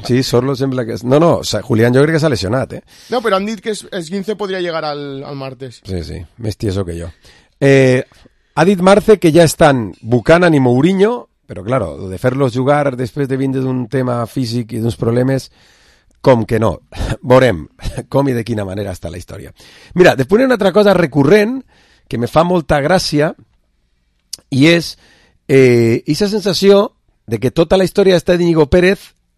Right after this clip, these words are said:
Speaker 1: ha eixit per part del Villarreal Club de Futbol. Hi ha que conèixer poc el Villarreal Club de Futbol i entendre poc com funcionen les coses en el Villarreal Club de Futbol.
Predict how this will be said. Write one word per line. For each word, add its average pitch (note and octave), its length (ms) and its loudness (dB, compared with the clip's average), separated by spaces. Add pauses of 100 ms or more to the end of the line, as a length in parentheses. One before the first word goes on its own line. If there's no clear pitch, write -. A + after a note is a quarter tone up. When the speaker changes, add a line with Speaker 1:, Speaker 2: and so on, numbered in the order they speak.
(120)
Speaker 1:
ha C3+ 140 -4
eixit D#3 340 -4
per C#3 160 -2
part C#3 200 0
del B2+ 140 0
Villarreal A2+ 400 0
Club G#2+ 120 -8
de G2 60 -8
Futbol. A3 400 -8 (1500)
Hi A#2+ 80 -6
ha C3+ 40 0
que C#3+ 120 -2
conèixer B2+ 360 0
poc E3 240 2
el D3+ 100 2
Villarreal C3+ 360 0
Club C#3 160 -2
de A2+ 60 -2
Futbol F#3 420 -4 (680)
i C#3 120 -2
entendre C#3 480 -2
poc D#3+ 200 2
com D#3 200 -2
funcionen C3+ 380 -2
les A2+ 120 -6
coses C3+ 220 -2
en A#2 100 -4
el G#2+ 60 -8
Villarreal G2+ 340 -8
Club D#2+ 120 -14
de D#2+ 100 -14
Futbol. - 360 -20